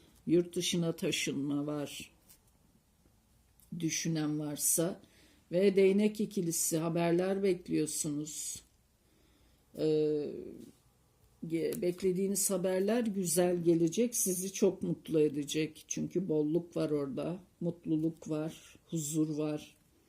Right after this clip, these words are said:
Şu an eliniz kolunuz bağlı,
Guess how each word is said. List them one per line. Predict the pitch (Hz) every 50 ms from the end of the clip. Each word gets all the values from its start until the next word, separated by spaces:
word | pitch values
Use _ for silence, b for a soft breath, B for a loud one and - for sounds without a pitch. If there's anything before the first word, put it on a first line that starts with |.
| b b b b b b b b _ _ _ _ -
Şu | - - - - 180 170
an | 165 170 175 175 -
eliniz | - 170 165 165 165 165 165 160 - -
kolunuz | - - 170 156 156 156 151 175 190 180 170 - - 160
bağlı, | 156 147 147 147 139 143 143 143